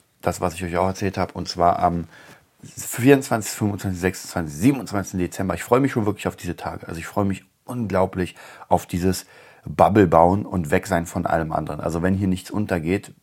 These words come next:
oder irgendwas extrem krasses passiert, dann freue ich mich wirklich auf diese Tage,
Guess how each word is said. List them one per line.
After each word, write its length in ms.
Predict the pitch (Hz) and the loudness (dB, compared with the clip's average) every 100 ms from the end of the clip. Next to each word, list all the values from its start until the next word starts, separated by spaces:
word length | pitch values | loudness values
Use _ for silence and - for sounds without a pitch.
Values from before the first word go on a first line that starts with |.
| _ - | _ -10
oder 260 | 87 85 | -2 -2
irgendwas 400 | 107 104 101 95 | 0 0 0 -2
extrem 380 | - - - 95 | -4 -12 -6 -4
krasses 340 | - - 98 - | -2 -4 -4 -10
passiert, 380 | 92 - 95 - - - - | -10 -4 -4 -6 -20 -20 -10
dann 160 | 80 76 | -8 -6
freue 240 | - 90 | 0 2
ich 80 | 92 | 2
mich 280 | 82 76 80 | -6 -6 0
wirklich 380 | 95 98 82 | 2 0 -6
auf 120 | - - | -8 -8
diese 280 | 87 78 | -10 -10
Tage, 480 | - 78 78 80 80 | -6 -2 0 0 -4